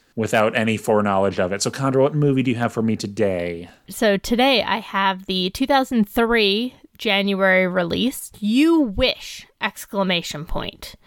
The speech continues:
Speaker 2: This one was directed by Paul Hoen and stars A J Trouth,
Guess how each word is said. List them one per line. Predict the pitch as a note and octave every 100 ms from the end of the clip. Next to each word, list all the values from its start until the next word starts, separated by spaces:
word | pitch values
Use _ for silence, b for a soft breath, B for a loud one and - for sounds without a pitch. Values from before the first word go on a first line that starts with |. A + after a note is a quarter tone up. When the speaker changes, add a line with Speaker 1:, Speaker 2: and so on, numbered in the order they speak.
| _ -
Speaker 2:
This | G#3 G#3+ -
one | A3+ A3 A3
was | - A3 G#3+ - -
directed | B3+ G#3+ A3+ A3+ C#4 C4 G#3+
by | G#3 G3 F#3+ -
Paul | A3+ G#3+ G#3 G3+ G3+
Hoen | - G#3+ B3+ F#4+ A#4 B B B B _
and | A3 G#3+ G3+ G#3 G#3
stars | - - G#3+ G#3 G#3 A3 A3 -
A | A3+ A#3
J | B3 C4
Trouth, | G#3+ - A3 A#3+ F#4+ - -